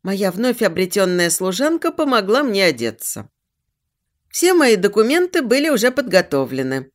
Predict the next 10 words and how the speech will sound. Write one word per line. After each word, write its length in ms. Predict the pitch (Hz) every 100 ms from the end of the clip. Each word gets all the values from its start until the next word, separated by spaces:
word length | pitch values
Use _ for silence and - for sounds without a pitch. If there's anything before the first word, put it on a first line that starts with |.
| _
так 220 | 160 160
что 180 | - 170
вскоре 560 | 160 - 262 311 330 320 _
я 220 | 220 226 220
в 80 |
сопровождении 800 | - 190 170 165 151 160 156 156
женщины 600 | 156 247 277 - 254 254 - _
покинул 540 | - 339 339 196 180 165
больничный 600 | 170 170 196 214 - 175
корпус, 640 | 170 135 - 131 - -